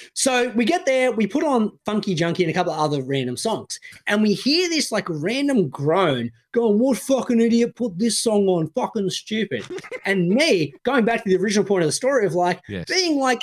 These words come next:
Speaker 1: evil, but not really evil, just being annoying evil.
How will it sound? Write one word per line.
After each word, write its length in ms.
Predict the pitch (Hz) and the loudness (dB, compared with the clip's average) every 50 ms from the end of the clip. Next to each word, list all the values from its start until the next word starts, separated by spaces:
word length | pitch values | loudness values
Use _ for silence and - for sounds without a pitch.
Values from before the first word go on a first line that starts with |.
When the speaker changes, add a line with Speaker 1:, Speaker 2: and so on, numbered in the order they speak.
| - - | -4 -4
Speaker 1:
evil, 400 | - 294 349 330 262 269 294 294 | 0 2 2 2 2 2 2 2
but 160 | 208 226 202 233 | 2 0 0 -2
not 180 | 254 208 - | -4 -4 -2
really 340 | 185 180 190 214 220 220 214 | 0 0 0 2 2 2 2
evil, 360 | 208 214 233 220 240 262 262 | 4 4 4 4 2 0 0
just 180 | 202 220 202 208 | 0 -2 -2 0
being 180 | - 208 202 | 2 2 4
annoying 480 | 185 151 139 135 139 147 175 185 190 180 | 4 4 2 2 4 4 4 4 4 2
evil. 360 | 185 202 233 220 254 294 311 | 2 2 2 2 0 -2 -4